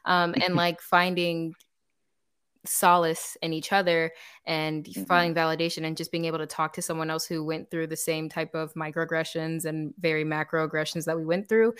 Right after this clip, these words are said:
Speaker 1: someone who got
Speaker 2: Right.
Speaker 1: it. And jokingly, she or I, can't remember who said it, was like, <laughs> "We should start a podcast." And I was like, "Yeah, we should. Ha, ha, ha." And then I went to
Speaker 2: Mm-hmm.
Speaker 1: sleep and I woke up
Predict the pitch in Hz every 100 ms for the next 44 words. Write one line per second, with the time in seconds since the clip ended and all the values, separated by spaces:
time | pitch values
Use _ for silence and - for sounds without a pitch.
0 | - - 190 185 160 170 156 190 247 -
1 | - - - - 190 190 185 185 - -
2 | _ _ - 214 226 233 214 196 185 175
3 | 175 - - - - 220 208 196 190 -
4 | 156 156 - 190 180 180 175 - 156 151
5 | 156 160 170 156 156 _ - 220 - 294
6 | 302 - 175 170 180 - 175 170 185 202
7 | 165 160 165 165 165 170 160 - 170 160
8 | 170 - - - - - - 180 175 190
9 | 214 220 - 240 254 254 - - - 185
10 | 180 175 170 160 160 160 - - 175 165
11 | 202 233 254